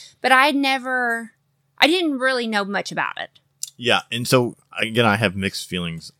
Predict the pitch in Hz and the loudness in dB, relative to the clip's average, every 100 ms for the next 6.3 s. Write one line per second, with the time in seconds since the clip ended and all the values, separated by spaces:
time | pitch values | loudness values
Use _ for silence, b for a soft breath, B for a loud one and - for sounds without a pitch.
0 | - 78 78 73 - - 82 - 98 202 | -12 -8 -8 -10 -16 -12 -12 -6 -2 0
1 | 151 143 147 101 90 87 85 _ _ - | 0 -2 0 -2 -4 -4 -6 _ _ -4
2 | 90 92 - 78 82 85 92 - - _ | -2 -2 -8 -12 -10 -10 -10 -12 -16 _
3 | _ _ 87 92 113 87 76 82 - - | _ _ -6 -4 -6 -6 -6 -6 -10 -10
4 | 80 87 - 90 90 - 104 92 90 101 | -10 -10 -10 -4 -4 -4 -8 -8 -8 -6
5 | 107 92 92 98 - 98 - 104 87 87 | -4 -4 -6 -10 -8 -8 -6 -6 -8 -8
6 | 101 92 92 | -6 -4 -6